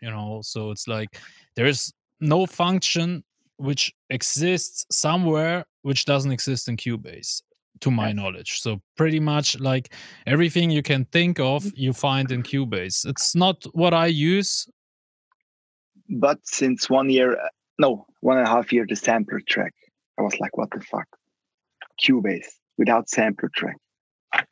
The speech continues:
Speaker 2: It didn't had it before. It's since Cubase ten.
Speaker 1: But it, it always had a regular sampler or not?
Speaker 2: No.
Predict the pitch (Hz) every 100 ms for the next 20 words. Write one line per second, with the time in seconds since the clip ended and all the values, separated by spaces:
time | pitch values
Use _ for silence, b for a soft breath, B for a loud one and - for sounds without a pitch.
0 | _ _ _ _ _ - 110 139 147 139
1 | 135 127 104 - - - - - _ _
2 | _ _ _ _ _ _ _ - - 135
3 | - 147 120 110 - - 117 85 - _
4 | - 123 135 123 127 127 135 139 127 139
5 | 139 120 135 123 123 127 123 120 - 135
6 | 139 110 104 101 101 98 - - _ _
7 | _ _ _ _ _ _ - - 175